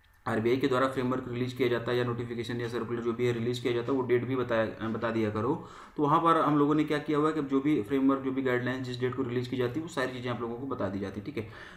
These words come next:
तो आरबीआई ने अभी हाल ही में पच्चीस मार्च दो हज़ार बाईस को पेमेंट सिस्टम टच पॉइंट्स के लिए जियो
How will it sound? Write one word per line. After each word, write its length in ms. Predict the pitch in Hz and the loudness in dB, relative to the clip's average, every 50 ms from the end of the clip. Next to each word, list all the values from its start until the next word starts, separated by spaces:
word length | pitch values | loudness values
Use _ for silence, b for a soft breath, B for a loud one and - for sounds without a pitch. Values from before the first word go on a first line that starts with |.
| B - | B 0
तो 60 | - | 2
आरबीआई 320 | 127 135 135 139 143 165 | 4 4 6 4 4 4
ने 100 | 170 175 | 4 2
अभी 160 | 165 156 170 | 2 2 0
हाल 200 | 165 156 147 143 | 0 2 2 2
ही 80 | 147 160 | 2 2
में 140 | 170 170 170 | 2 0 -2
पच्चीस 340 | 151 143 - - - - - | -4 -6 -6 -10 -10 -4 2
मार्च 260 | 156 151 156 156 - 139 | 6 6 6 4 2 -2
दो 120 | 143 143 | 0 0
हज़ार 220 | 139 135 135 139 | 2 2 2 2
बाईस 300 | 135 127 120 135 139 135 - | 2 2 2 2 2 0 -2
को 200 | - 147 147 170 208 - - B B B B B B _ - | 0 0 0 0 0 -2 -8 B B B B B B _ 4
पेमेंट 520 | 147 151 156 165 180 185 196 185 - - - | 6 6 6 8 6 6 6 4 -2 -4 -8
सिस्टम 440 | - - 156 147 - - 175 165 156 | -6 -6 -6 -6 -2 0 0 0 0
टच 200 | - 165 160 - | 0 -2 -2 -2
पॉइंट्स 360 | - - 139 143 156 160 156 - | -2 0 2 2 2 2 0 -4
के 160 | - - 151 | -2 0 2
लिए 280 | 143 135 131 135 151 147 147 - | 4 4 4 4 2 0 -2 -2
जियो 200 | - 147 165 | 4 6 6